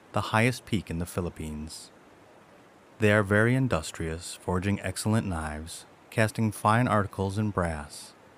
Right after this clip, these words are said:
and weaving beautiful hemp cloth, which they make into elaborate garments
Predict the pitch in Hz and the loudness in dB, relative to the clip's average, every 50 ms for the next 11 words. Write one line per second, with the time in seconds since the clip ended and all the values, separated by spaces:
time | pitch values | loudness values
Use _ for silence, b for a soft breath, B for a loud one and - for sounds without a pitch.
0 | - - - 113 113 110 123 127 131 135 127 110 101 107 117 127 127 123 143 127 | -14 -4 0 2 4 6 6 6 6 4 4 4 4 4 2 2 2 2 -2 -2
1 | 95 110 135 123 - - - - 127 110 82 73 - - - 120 113 - - 127 | 0 -2 -4 -4 -4 -8 -4 0 2 2 2 0 -4 -6 -4 -4 -4 0 2 4
2 | 117 113 113 127 123 - 127 117 - 101 90 87 87 95 95 101 101 123 117 - | 6 6 6 4 4 2 -2 0 0 -2 0 0 2 2 2 2 2 2 0 0
3 | - 120 117 113 101 82 78 73 - - - - | 2 2 4 4 2 0 -2 -6 -10 -14 -18 -18